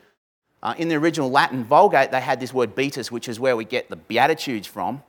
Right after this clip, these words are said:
And most people have seen that as, you know, blessed or happy, but more modern scholars have noted that this actu-, it actually means more than just happy or blessed, and it's almost a term of congratulations. It's almost like,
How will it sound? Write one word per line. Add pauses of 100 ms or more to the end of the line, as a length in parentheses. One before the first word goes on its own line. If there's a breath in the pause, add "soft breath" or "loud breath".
(120)
And
most
people
have
seen
that
as,
you
know,
blessed
or
happy,
but (320)
more
modern
scholars
have
noted
that
this
actu-,
it
actually
means
more
than
just
happy
or
blessed,
and
it's
almost
a
term
of
congratulations.
It's
almost
like,